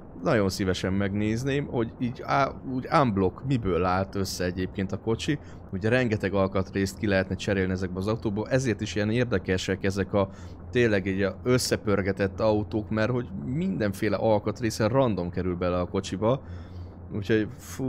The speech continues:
nagyon-nagyon durva, de ez valahogy nagyon összeállt ez a kocsi. A motor is, a váltó is, minden. Fú, nagyon komoly lett,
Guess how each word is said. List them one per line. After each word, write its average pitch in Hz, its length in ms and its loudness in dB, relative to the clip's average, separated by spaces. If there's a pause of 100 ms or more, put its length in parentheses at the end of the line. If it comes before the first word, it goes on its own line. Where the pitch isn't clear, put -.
(480)
nagyon-nagyon 92 600 2
durva, 110 260 0
de 120 180 2
ez 151 240 2
valahogy 135 320 2
nagyon 110 240 2
összeállt 92 480 0
ez 90 100 -2
a 95 80 -2
kocsi. 92 420 -4
A 87 80 -6
motor 107 400 0
is, 85 180 -4
a 92 100 -6
váltó 101 520 2
is, 85 180 -6
minden. 87 560 -2
Fú, - 280 -10
nagyon 85 300 -2
komoly 85 340 -4
lett, 85 200 -4